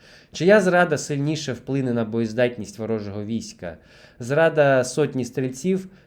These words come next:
чи зрада одного генерала? Так само і тут. Будь-який народ існує настільки довго, наскільки довго існує його старшина.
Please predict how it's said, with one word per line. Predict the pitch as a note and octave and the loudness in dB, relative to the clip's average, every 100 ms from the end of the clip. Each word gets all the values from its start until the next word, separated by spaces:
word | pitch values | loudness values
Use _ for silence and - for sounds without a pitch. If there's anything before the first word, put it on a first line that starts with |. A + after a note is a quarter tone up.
| - | -6
чи | G3+ | -2
зрада | F3+ E3 C#3+ B2+ | 2 6 6 6
одного | A#2+ A2+ A#2 A2 A2 | 2 2 0 0 -2
генерала? | G#2+ G#2+ G#2 F2+ E2 - _ _ _ _ _ _ | -2 -2 -2 -2 -4 -12 _ _ _ _ _ _
Так | - C#3 | -4 0
само | - F3 E3 | 2 2 4
і | D#3 | 0
тут. | D#3 B2+ F2+ - _ _ _ _ | -2 -4 -6 -12 _ _ _ _
Будь-який | B2 F3 F#3 D#3 D3+ | -2 0 2 0 -2
народ | C#3 C#3 E3 B2+ - | 0 2 4 2 0
існує | B2 - D#3+ D3 | -12 -6 -2 0
настільки | C3 C3+ - D#3+ C#3+ A#2 | 0 -2 -4 -6 -6 -4
довго, | C3+ D3 G#2 F#2 F2 - _ | 0 0 -2 -6 -8 -16 _
наскільки | A#2+ B2+ - D#3+ D3+ C3 | -4 -4 -4 -6 -4 -6
довго | A#2+ D3+ C#3+ A2 | 0 2 2 -2
існує | A#2 A#2 - C3 A#2 | -6 -6 -4 0 0
його | A2 G#2 | 0 -2
старшина. | A2+ - A2 - A#2+ F#2 E2 | -6 -6 -10 -6 -6 -6 -8